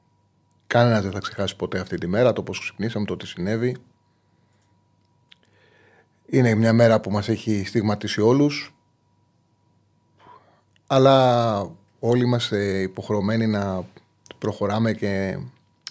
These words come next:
να συνεχίζουμε τη ζωή μας. Παρότι στην ημερομηνία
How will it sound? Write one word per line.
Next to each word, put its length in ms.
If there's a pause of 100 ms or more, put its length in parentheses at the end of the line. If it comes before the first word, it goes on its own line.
(500)
να 120
συνεχίζουμε 480
τη 80
ζωή 180
μας. 320 (1300)
Παρότι 720 (580)
στην 280
ημερομηνία 840